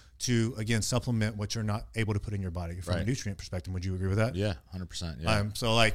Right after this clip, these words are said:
Speaker 1: I mean, this is where the interconnection of, you know, supplementation with good nutrition, with good lifestyle, um, reading biofeedback,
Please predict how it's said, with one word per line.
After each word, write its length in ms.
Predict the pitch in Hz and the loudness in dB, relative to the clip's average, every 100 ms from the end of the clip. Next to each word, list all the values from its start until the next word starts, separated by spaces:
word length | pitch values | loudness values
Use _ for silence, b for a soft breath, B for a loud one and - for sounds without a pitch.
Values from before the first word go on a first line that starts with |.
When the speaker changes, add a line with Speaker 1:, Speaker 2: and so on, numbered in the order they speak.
| - | 0
Speaker 1:
I 60 | 127 | 0
mean, 380 | 120 117 127 - - _ _ - | 2 2 0 -2 -4 _ _ -4
this 160 | 156 | -2
is 120 | 196 170 | 0 4
where 500 | 170 160 143 127 120 104 - _ _ _ | 8 10 10 6 2 -6 -18 _ _ _
the 140 | 131 135 | -4 2
interconnection 600 | 151 156 135 127 - 120 | 4 4 6 6 6 4
of, 200 | 117 113 | 4 2
you 60 | |
know, 100 | 143 | 0
supplementation 840 | 107 - - 123 - 113 104 117 107 | 0 0 2 2 4 4 2 0 -2
with 140 | 110 | -2
good 160 | 123 113 | -4 -4
nutrition, 460 | 113 - 110 113 | -6 -6 -6 -4
with 80 | 107 | -4
good 140 | 110 101 | -4 -2
lifestyle, 720 | 101 110 - 110 110 107 104 B B B B | 0 0 2 4 6 4 0 B B B B
um, 260 | 104 101 98 | -2 -2 2
reading 260 | 113 113 | 2 2
biofeedback, 800 | 104 107 110 - 110 104 104 104 | 4 6 4 2 0 6 6 6